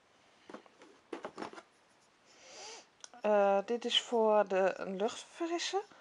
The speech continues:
Lekkere lavendelgeur. Ah. Nog eens een wasverzachter. Lentefris. Ook een lekkere frisse geur.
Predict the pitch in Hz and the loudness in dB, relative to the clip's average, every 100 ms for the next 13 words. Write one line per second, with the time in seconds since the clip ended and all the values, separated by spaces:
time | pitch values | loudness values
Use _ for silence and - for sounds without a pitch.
0 | - - _ - 220 214 214 202 190 185 | -20 -20 _ -8 -6 -4 -6 -6 -8 -8
1 | 190 240 262 285 311 427 - - - _ | -6 -6 -6 -4 -2 -4 -8 -12 -14 _
2 | _ _ _ - - _ _ _ _ _ | _ _ _ -20 -20 _ _ _ _ _
3 | _ - - - _ _ _ _ - - | _ -8 -8 -14 _ _ _ _ -14 -12
4 | - - - - - - - - _ _ | -12 -14 -14 -16 -14 -14 -14 -20 _ _
5 | - - - - - - - - - 196 | -14 -14 -14 -20 -18 -10 -8 -8 -8 -6
6 | 208 - - - - 240 - - - - | -6 -8 -14 -18 -18 -18 -18 -20 -20 -20
7 | - - 349 381 320 277 269 - 240 208 | -16 4 6 6 6 6 6 4 -4 0
8 | 185 - 175 175 208 285 - 330 339 370 | 0 0 -8 -2 0 0 -2 -8 -2 0
9 | 453 - - _ _ _ _ _ _ _ | -2 -8 -14 _ _ _ _ _ _ _
10 | _ _ _ - - 247 240 - - 220 | _ _ _ -14 -4 0 2 0 -4 -12
11 | - - 254 - - - - 240 240 | -10 -6 -6 -6 -10 -14 -6 -4 -4